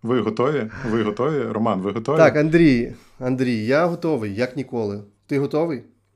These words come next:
Speaker 1: Як колись, можу сказати, я готовий, як колись. Коротше, яка тема? Я вчора катався на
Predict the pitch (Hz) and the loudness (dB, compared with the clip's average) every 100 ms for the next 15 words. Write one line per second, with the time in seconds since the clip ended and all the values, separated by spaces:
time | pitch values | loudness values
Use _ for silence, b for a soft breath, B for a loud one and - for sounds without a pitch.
0 | _ _ - 107 113 123 - 123 104 107 | _ _ -10 -4 0 -2 -4 -4 -2 -4
1 | - - _ _ _ - 98 87 85 90 | -8 -20 _ _ _ -16 -12 -12 -10 -8
2 | 87 90 82 87 104 104 101 92 98 90 | -6 -6 -8 -6 -6 -4 -4 -8 -10 -10
3 | - _ _ b b b b b b _ | -12 _ _ b b b b b b _
4 | - 135 147 - 87 - _ _ _ - | -6 0 0 0 -6 -6 _ _ _ -4
5 | 107 214 254 233 190 82 - _ _ 110 | -2 0 -2 0 -2 -2 -8 _ _ -6
6 | 107 131 127 - 131 127 110 110 - 101 | -2 -2 -2 -2 0 2 0 -4 -10 -4
7 | 113 110 - 98 98 95 92 | -4 -2 -4 -4 -2 -2 -4